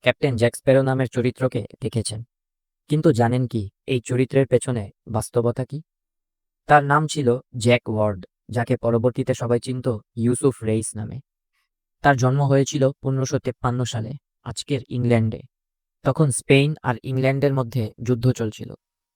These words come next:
সেই সময় তিনি ইংল্যান্ডের রানী প্রথম এলিজাবেথের দেওয়া লাইসেন্স নিয়ে স্প্যানিশ জাহাজ আক্রমণ করতেন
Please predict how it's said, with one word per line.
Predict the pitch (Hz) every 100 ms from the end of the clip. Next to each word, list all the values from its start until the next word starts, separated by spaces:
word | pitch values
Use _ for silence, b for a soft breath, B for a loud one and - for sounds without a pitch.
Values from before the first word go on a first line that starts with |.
| _ -
সেই | - 175
সময় | 165 156 156
তিনি | 131 123 120
ইংল্যান্ডের | 127 131 135 135 120
রানী | 113 110 117 -
প্রথম | 131 147 135
এলিজাবেথের | - 117 117 120 127 135 113
দেওয়া | 113 113
লাইসেন্স | 107 107 110 135 123 127
নিয়ে | 110 107 _ _ _
স্প্যানিশ | - - 135 151 117
জাহাজ | 127 123 -
আক্রমণ | 113 127 127 123
করতেন | 110 - 113